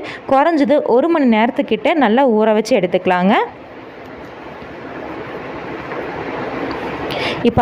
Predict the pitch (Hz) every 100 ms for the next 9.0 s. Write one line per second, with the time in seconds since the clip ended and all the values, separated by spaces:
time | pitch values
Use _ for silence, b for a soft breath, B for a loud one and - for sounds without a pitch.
0 | 220 285 349 240 233 247 233 233 294 240
1 | 214 285 247 214 262 214 190 185 185 185
2 | 311 427 B B 226 226 240 320 339 247
3 | 247 247 220 208 233 247 240 254 294 247
4 | 202 202 247 294 254 214 202 294 214 202
5 | 185 180 190 175 185 202 330 466 B B
6 | B B 254 254 403 285 240 208 214 208
7 | 254 196 220 262 285 233 311 254 233 277
8 | 285 240 214 202 302 466 B B 247